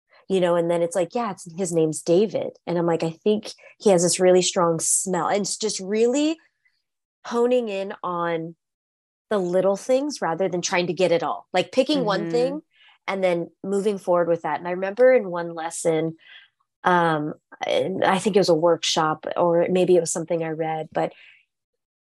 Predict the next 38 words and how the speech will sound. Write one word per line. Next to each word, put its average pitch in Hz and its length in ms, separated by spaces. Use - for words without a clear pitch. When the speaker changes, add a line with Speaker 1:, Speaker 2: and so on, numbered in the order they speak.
Speaker 1:
it 185 40
was 196 120
about 202 380
honing 196 360
your 170 100
psychic 165 420
abilities. 156 600
And 160 340
it's 175 180
kind 208 260
of 240 120
like 185 220
in, 180 140
when 185 280
you 180 100
get 208 180
a 277 140
visual, 175 800
like, 165 160
if 165 100
you're 180 180
a 165 40
visual 170 340
person, 160 440
you 156 80
get 175 160
a 214 140
picture 233 400
in 165 140
your 190 140
head 185 400
and 202 180
it's 208 160
like, 180 180
it's 220 140
on 214 180
your 220 120
phone. 208 440